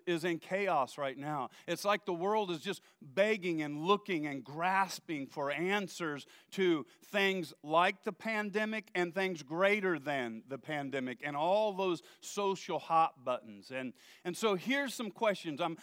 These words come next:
I'm gonna start this series with just a number of questions. How do we stay stable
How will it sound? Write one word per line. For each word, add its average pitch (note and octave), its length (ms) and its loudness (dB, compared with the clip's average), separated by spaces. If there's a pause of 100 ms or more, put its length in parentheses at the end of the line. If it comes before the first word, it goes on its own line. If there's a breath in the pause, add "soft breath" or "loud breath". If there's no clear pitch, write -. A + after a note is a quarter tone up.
(120 loud breath)
I'm F#3 80 -4
gonna F#3+ 160 0
start A#3+ 460 -2
this G#3+ 160 -6
series G3+ 280 -8
with F3+ 140 -6
just F#3 220 -8
a F#3 40 -4
number F#3+ 360 -2
of F3 120 -2
questions. - 420 -4 (160 loud breath)
How A#3 220 4
do D4 100 2
we B3+ 200 -2
stay G3+ 360 -4
stable E3 960 -4